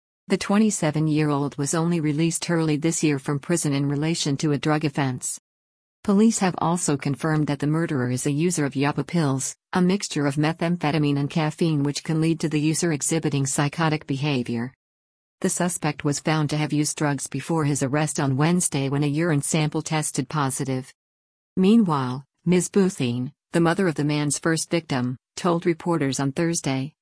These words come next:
she was forced to rely on neighbors to help with the funeral rites for her daughter in Amnat Charoen after the trauma of her death.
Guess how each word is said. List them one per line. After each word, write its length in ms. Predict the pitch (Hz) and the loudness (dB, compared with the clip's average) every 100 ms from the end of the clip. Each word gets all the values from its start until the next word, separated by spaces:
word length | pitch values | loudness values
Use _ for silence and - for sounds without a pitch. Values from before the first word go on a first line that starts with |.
| _ | _
she 200 | - 202 | 2 2
was 160 | 185 | 2
forced 340 | - 202 165 - | 0 0 0 -2
to 80 | 156 | -2
rely 380 | 143 143 147 | 0 2 0
on 120 | 139 135 | 0 0
neighbors 420 | 143 151 139 135 | 0 0 -2 -2
to 100 | 151 | -2
help 260 | 156 147 147 | 0 -2 -2
with 120 | 139 | -4
the 60 | |
funeral 460 | 143 185 190 170 143 | -2 0 2 0 0
rites 300 | 147 147 - | 0 0 -2
for 140 | - | -2
her 120 | 143 156 | -2 0
daughter 320 | 165 160 147 | 0 2 2
in 80 | 143 | 2
Amnat 380 | 135 135 139 | 2 2 0
Charoen 440 | 139 160 147 139 139 | -2 -2 0 2 2
after 220 | 135 143 | 0 -2
the 80 | 135 | -6
trauma 380 | - 160 151 135 | -2 0 0 0
of 80 | |
her 100 | 151 | -2
death. 340 | 143 127 127 | -2 -2 -4